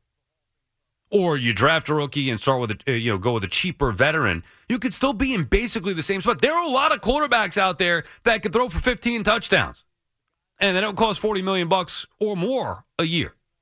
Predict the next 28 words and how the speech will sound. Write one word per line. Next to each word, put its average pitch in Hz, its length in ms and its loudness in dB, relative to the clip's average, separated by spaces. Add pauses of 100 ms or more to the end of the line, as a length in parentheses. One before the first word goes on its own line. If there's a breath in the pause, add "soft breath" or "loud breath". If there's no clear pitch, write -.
(1800 soft breath)
Now, 196 360 2 (100)
that's 208 280 0
the 196 180 -2
part 196 320 0
on 180 140 2
the 151 80 -2
Giants. 165 680 0 (320)
With 165 260 0
the 170 180 -2
Jets, 180 640 -2
you 196 60 0
know, 196 80 0
the 165 100 -4
talk 208 240 -2
about 160 240 2
Derek 143 320 0
Carr, 131 520 0
we, 139 180 -6
we 147 100 -4
touched 139 280 -2
on 131 140 0
it, 127 80 -6
the, 143 140 -10
the 139 140 2
Hall 151 200 2
of 139 80 -6
Fame 135 180 -2
stuff. 127 280 -2